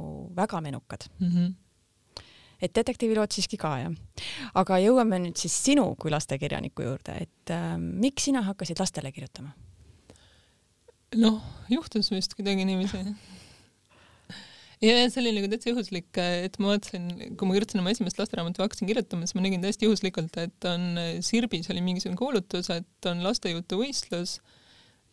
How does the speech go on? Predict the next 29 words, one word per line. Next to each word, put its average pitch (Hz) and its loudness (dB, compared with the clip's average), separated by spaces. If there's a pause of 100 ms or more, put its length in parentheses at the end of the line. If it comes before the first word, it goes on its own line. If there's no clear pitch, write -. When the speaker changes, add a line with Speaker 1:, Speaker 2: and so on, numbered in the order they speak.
Speaker 2:
ja 185 4
ma 202 4
vaatasin, 196 -2
et 175 -4
see - -4
tähtaeg 175 -2
oli 175 -2
enam-vähem 185 -2
nii, 208 2
et, - -10
äh, 175 -6 (100)
jõuab 190 0
midagi 180 -2
valmis 214 2
küll. 233 -2 (1080)
Ja 196 4
mul 202 6 (340)
kohe 294 0
nagu 175 -6
vist - -2
tuli 208 2 (120)
mingisugune 190 0
mõte 240 0
ja 170 -2
siis - -4
ma 190 2
panin 196 0
selle 196 -4
kirja 180 -2